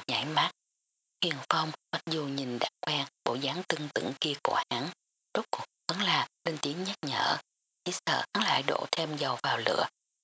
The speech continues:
khiến tâm trạng Võ Hoài Thiên càng thêm bùng bật. Chính hắn muốn đi tìm nước dập lửa cũng vô phương cứu chữa, chỉ sợ còn sẽ liên lụy thêm một đám người. Người tốt nhất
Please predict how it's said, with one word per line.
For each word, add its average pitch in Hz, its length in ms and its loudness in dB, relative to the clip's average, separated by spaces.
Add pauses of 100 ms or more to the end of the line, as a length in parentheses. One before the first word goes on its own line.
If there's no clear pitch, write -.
khiến 165 220 0
tâm 170 200 0
trạng - 240 2
Võ - 220 2
Hoài 143 280 2
Thiên 147 220 -2 (240)
càng 143 160 0
thêm 160 240 0
bùng 135 160 -2 (120)
bật. 110 140 2 (600)
Chính 165 320 2
hắn 185 120 0
muốn 202 200 -2
đi 165 220 -2
tìm 131 240 0
nước 131 200 -2
dập 147 200 -2 (120)
lửa - 220 4 (280)
cũng - 240 2
vô 143 180 0 (120)
phương 135 200 -4
cứu - 100 4 (120)
chữa, - 300 4 (400)
chỉ 185 80 2
sợ - 340 0
còn 156 220 4
sẽ - 200 0
liên 160 200 -2
lụy - 100 0 (120)
thêm 143 300 -2
một 135 160 0
đám 123 300 0
người. 131 300 -4 (600)
Người 143 360 -4
tốt 139 140 0
nhất 165 260 -2